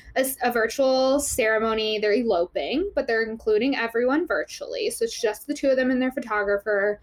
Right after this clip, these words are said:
that are at the ceremony physically. Everyone else is virtual. And then they're doing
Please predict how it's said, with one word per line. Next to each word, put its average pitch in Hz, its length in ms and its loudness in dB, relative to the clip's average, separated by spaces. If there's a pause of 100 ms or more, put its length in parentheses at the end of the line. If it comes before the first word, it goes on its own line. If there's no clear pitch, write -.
that 214 100 2
are 208 180 0
at 208 140 -6
the 240 80 -4
ceremony 220 400 -2
physically. 196 720 -2
Everyone 262 400 2
else 220 260 -2
is 220 120 -6
virtual. 190 840 -2 (320)
And 254 140 2
then 285 100 4
they're 392 140 4
doing 381 420 2